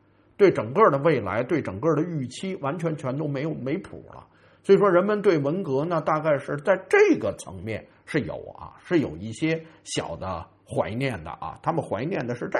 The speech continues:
个，但不是政治。刚才第一个点啊，所谓的善良，并没有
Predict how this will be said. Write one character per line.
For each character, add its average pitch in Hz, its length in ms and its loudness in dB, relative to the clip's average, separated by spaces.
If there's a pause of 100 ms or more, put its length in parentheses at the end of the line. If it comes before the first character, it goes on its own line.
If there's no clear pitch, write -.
(220)
个， - 80 -18
但 92 140 -12
不 127 120 -10
是 160 200 -12
政 - 120 2 (200)
治。 - 120 -20 (1000)
刚 175 100 6
才 185 100 12
第 170 180 6
一 196 100 6
个 175 80 6
点 107 240 0
啊， 127 300 8
所 104 260 -2
谓 143 180 2
的 139 140 2
善 131 340 6
良， 95 260 -6 (300)
并 139 260 0
没 107 180 0
有 143 220 4